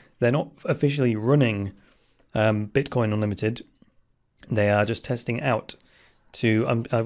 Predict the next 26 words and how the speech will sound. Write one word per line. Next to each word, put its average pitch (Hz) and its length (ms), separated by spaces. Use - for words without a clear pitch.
on 127 160
the 110 60
Bitcoin 120 380
testnet, 117 360
I 107 60
assume, 107 400
or 101 160
running 113 220
it - 20
on 110 120
their 98 100
hardware, 104 360
but 117 120
we're 139 80
not 139 160
privy 123 180
to 113 80
the 110 100
details 110 440
of 101 120
how 131 280
they 113 120
are 98 80
testing 101 400
it, - 200
but 113 240